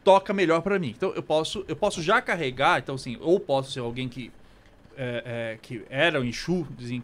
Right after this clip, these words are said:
é, desencarnado, e num processo reencarnatório, encarno, e, e, e, e sigo o meu trabalho aqui como médium, et cetera. Então, é, é, só pra pontuar. Pessoas encarnadas vão,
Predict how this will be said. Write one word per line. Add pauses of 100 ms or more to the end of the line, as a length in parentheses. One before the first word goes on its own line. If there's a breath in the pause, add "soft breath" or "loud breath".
é,
desencarnado,
e
num
processo
reencarnatório,
encarno, (380 loud breath)
e,
e,
e,
e
sigo
o
meu
trabalho
aqui
como
médium,
et
cetera.
Então, (460 loud breath)
é,
é,
só
pra
pontuar. (920 loud breath)
Pessoas
encarnadas
vão,